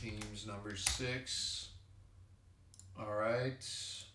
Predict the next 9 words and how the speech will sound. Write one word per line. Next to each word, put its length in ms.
Bam. 600
So 200
this 280
is 80
gonna 200
be 120
down 480
to 300
twenty-five. 1000